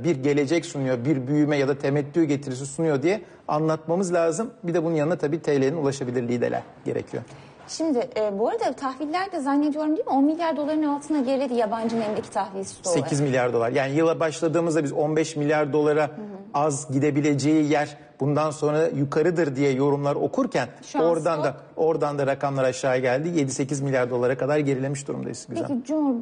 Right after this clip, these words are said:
Speaker 2: ben biraz altın fiyatlarını da sormak istiyorum. Bir yandan bu arada dolar Türk lirası tekrar altı seksen seviyesinin üzerine yükseldi. Altı seksen birler civarında. E, sınırlı da olsa bir yükseliş var orada. Tabii elbette dolar Türk lirasındaki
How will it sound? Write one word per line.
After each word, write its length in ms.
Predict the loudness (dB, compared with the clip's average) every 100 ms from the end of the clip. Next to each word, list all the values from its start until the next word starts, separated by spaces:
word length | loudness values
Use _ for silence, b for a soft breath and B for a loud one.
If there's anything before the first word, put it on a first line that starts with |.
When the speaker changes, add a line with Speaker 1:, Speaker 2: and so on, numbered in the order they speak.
| -2
Speaker 2:
ben 220 | -2 0
biraz 220 | 0 0
altın 260 | 0 0 -2
fiyatlarını 440 | -4 -4 -2 0
da 60 | 0
sormak 320 | -2 -6 -6
istiyorum. 340 | -10 -6 -2 0
Bir 60 |
yandan 340 | 2 2 2 0
bu 40 |
arada 160 | 0 0
dolar 260 | 0 -2
Türk 180 | -4 -6
lirası 260 | -4 -4 -4
tekrar 260 | -4 -2
altı 240 | -2 -2 -4
seksen 380 | -8 -2 -2
seviyesinin 520 | 0 -2 -4 -2 -2 0
üzerine 320 | 0 -2 0
yükseldi. 500 | -4 -4 -6 -4 -2
Altı 220 | -4 -6
seksen 440 | -8 -8 -6 -8 -6
birler 400 | -8 -4 -4 -4 -10
civarında. 640 | -8 -4 -4 -4 -6 -6 -6 -6
E, 160 | -8 -8
sınırlı 360 | -4 -2 -2 0
da 40 |
olsa 240 | 0 -2
bir 120 | -4 -4
yükseliş 460 | -4 -4 -4 -4
var 140 | -4 -2
orada. 360 | 0 -2 -4 -8 B B
Tabii 140 | -2 0
elbette 400 | 0 -2 -2 -2
dolar 300 | 0 0 -4
Türk 220 | -8 -4
lirasındaki 720 | -4 -2 -2 0 -2 -2 -4